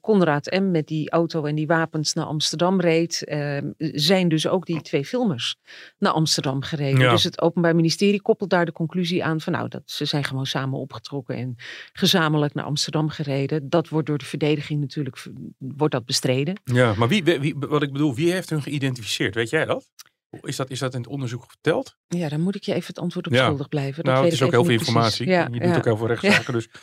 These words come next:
Speaker 2: ik vergeef je dat, eh, meteen.
Speaker 1: <laughs>
Speaker 2: Ik weet dat een van hen op een gegeven moment, eh, op, eh,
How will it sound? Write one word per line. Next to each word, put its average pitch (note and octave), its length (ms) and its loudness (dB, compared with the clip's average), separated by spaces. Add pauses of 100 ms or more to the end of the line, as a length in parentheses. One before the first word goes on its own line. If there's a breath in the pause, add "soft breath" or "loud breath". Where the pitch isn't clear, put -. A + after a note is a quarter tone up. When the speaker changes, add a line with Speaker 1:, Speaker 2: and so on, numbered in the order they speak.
Speaker 2:
ik - 140 -8
vergeef - 320 2
je - 60 -10
dat, A#2+ 260 2
eh, A2 140 2
meteen. A2 400 2 (200)
Speaker 1:
<laughs> - 160 -4
Speaker 2:
Ik - 80 2
weet C3 120 6
dat B2+ 120 2
een C#3 200 4
van C3 100 2
hen B2 200 4
op A2 100 0
een - 60 -6
gegeven A#2 240 0
moment, G#2 220 -6
eh, A2 180 -2
op, G#2+ 160 -8
eh, A#2 60 -4